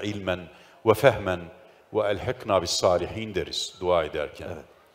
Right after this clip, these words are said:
Speaker 1: İlmimizi arttır, fehmimizi arttır ve bizi,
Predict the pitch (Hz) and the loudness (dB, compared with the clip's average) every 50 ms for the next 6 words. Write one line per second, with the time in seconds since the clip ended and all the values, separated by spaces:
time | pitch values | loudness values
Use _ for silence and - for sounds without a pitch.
0 | _ _ _ _ - 151 139 139 131 127 123 117 110 - - 120 107 104 95 - | _ _ _ _ -6 -2 -2 -2 -2 -4 -4 -4 -2 2 4 6 6 6 6 4
1 | - - 107 90 - - 120 101 - 101 101 92 87 78 101 92 92 85 - - | 0 -8 -8 -4 0 2 2 2 2 -2 -10 -10 -6 -2 0 0 0 0 -2 -4
2 | - - 175 180 170 - - - - - - - - _ _ _ - 120 123 120 | -6 -4 -4 -4 -6 -12 -18 -20 -20 -20 -20 -20 -20 _ _ _ -2 4 4 4
3 | 110 - - 113 104 - 113 127 127 120 113 | 4 4 0 -4 -4 -4 -4 -4 -6 -6 -8